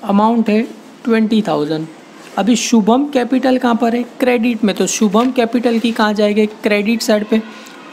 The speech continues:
वहाँ पर क्या लिखेंगे, बाय कैश अकाउंट कितना लिखेंगे, ट्वेंटी थाउजेंड लिखेंगे, क्लियर है, ये अपना हो गया। आगे गुडविल के बारे में बात करेंगे। गुडविल के बारे में क्या बोल रहे हैं?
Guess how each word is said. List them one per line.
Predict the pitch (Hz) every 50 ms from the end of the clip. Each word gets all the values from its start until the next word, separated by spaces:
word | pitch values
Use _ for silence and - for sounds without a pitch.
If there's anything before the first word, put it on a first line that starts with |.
| -
वहाँ | 202 202 208 -
पर | 240 240
क्या | 220 240 233
लिखेंगे, | 226 220 226 226 214 226
बाय | 196 175 180 180 185 196 208 220 226
कैश | 214 - - - - 220 214 220 214 214 -
अकाउंट | 214 - 226 208 208 220 214 208
कितना | - 202 - 208 208 208
लिखेंगे, | 202 196 190 208 202 196 202 208
ट्वेंटी | 226 226 - - 208 190 180 180 185 180 208 220 254 - - - - - - - - - - - - - - - -
थाउजेंड | 180 170 170 165 190 220 247
लिखेंगे, | 233 202 190 - 160 147 151 139 139 - - - - - - -
क्लियर | - 202 202 220 269 311
है, | 330 277
ये | 233 214 214 226
अपना | 233 226 - 233 226
हो | 202 196 202 190
गया। | 175 170 -
आगे | - - 214 220 214 254 247
गुडविल | 202 196 220 220 233 254 262 254
के | 269 254
बारे | 220 226 226 220 233
में | 226 226 214
बात | 202 202 196 196 -
करेंगे। | - 202 190 190 190 220 226 - - - - - - - - - - - - - - - - - - -
गुडविल | 180 202 220 247 285 294 285
के | 294 269
बारे | 254 247 240 247
में | 240 247 226
क्या | 233 220 208
बोल | 196 190 170
रहे | 160 151
हैं? | 151 160